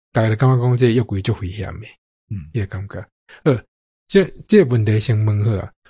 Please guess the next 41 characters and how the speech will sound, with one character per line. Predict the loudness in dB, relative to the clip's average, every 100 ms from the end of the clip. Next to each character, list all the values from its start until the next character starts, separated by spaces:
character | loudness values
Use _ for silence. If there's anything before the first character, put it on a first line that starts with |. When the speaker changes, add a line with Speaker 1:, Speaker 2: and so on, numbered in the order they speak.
| _
Speaker 1:
魔 | 4 6
术 | 8
你 | 6
感 | 6
觉 | 4 6
讲， | 4 2 -2 -10 _ _ _ _ _ _ -2
伊 | 4
这 | 6
人 | 6 4
去 | 4
摸 | 4 4
去 | 4 2
拍 | 4 0
死， | 0
安 | 0
尼 | 0 -2 -8 _ _
是 | -2 0
毋 |
足 | 0
衰 | 0 0 0 -2
的？ | -6 _ _ _ _ _ _ _ _ _ _
Speaker 2:
呃， | -2 -2
对 | 4 4
咱 | 6 4 2
一 | -2
般 | -4 0 2
人 | 2
的 | 2
角 | 0 -2
度 | 0 2
来 | 4
看 | 2 -2 -6 -6
是， | -8
Speaker 1:
嘿。 | -8 -8 -8
Speaker 2:
当 | -4 -4
然 | -4
是 | -6 -8
安 | -4 -2
尼 |
想 | -2 -2 -4 -4
啦。 | -6